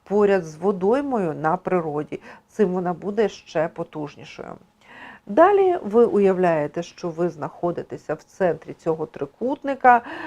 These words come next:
Ми знаємо назву цих двох перетинаючихся трикутників як Меркаба або тіло світла. Ви знаходитеся всередині цього трикутника, уявляєте себе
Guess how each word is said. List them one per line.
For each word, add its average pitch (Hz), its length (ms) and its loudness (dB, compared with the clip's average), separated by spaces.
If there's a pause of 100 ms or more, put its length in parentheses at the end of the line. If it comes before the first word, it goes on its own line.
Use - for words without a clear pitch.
(220)
Ми 185 200 2
знаємо 175 520 0
назву 170 480 -4
цих 165 300 -4
двох 175 320 2
перетинаючихся 175 1080 -2 (280)
трикутників 277 680 -4
як 180 380 0
Меркаба 190 840 -2 (320)
або 180 480 0 (100)
тіло 185 480 -6
світла. 170 640 -2 (380)
Ви 262 360 -2
знаходитеся 165 880 -6
всередині 175 680 0
цього 160 440 -2 (260)
трикутника, 311 680 -2
уявляєте 185 840 -4
себе 220 520 0